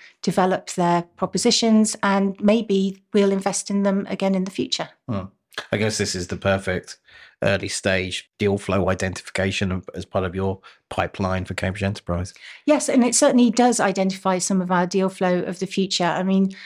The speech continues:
Speaker 1: um, of the companies which have been semi-finalists and finalists in the past,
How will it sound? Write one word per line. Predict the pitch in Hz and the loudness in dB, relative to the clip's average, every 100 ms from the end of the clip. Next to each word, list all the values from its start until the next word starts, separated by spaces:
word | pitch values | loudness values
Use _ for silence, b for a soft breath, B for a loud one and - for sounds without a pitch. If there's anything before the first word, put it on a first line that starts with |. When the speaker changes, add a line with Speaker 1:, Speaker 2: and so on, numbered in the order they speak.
| B B - | B B 0
Speaker 1:
um, | 190 190 185 | 2 2 0
of | 185 | 0
the | 220 | 0
companies | 254 233 226 220 208 - | 0 2 4 4 2 2
which | 208 - - - | 0 2 -2 0
have | 208 190 | -2 0
been | 202 190 | 2 2
semi-finalists | 190 208 202 190 190 190 180 | 2 2 2 2 2 2 0
and | 180 | -4
finalists | 190 190 190 190 - | -2 0 0 -2 -2
in | 185 | 0
the | 180 | -2
past, | - 226 - - - | -2 -2 0 -4 -10